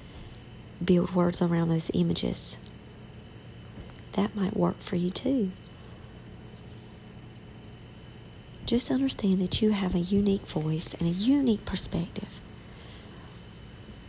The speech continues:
And if you've never written a song before, that's gonna be your challenge for today.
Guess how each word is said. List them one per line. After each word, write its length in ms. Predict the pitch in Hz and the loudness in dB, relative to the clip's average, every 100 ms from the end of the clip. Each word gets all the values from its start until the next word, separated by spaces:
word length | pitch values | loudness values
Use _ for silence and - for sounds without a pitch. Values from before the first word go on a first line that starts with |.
| - | -2
And 100 | - | 2
if 160 | 185 - | 2 4
you've 140 | 185 | 2
never 300 | 202 208 269 | 6 6 6
written 320 | 269 320 - 202 | 4 4 6 4
a 40 | |
song 340 | - 175 170 | 4 2 2
before, 540 | 170 170 - 160 170 196 - - - - - - | 2 0 2 2 2 0 -6 -12 -10 -10 -12 -2
that's 180 | 196 - | -2 2
gonna 180 | 214 214 | 4 6
be 80 | |
your 160 | 214 202 | 8 8
challenge 480 | 208 226 226 214 202 | 4 4 6 6 4
for 140 | - | 0
today. 540 | - 170 185 180 170 | -2 2 4 4 2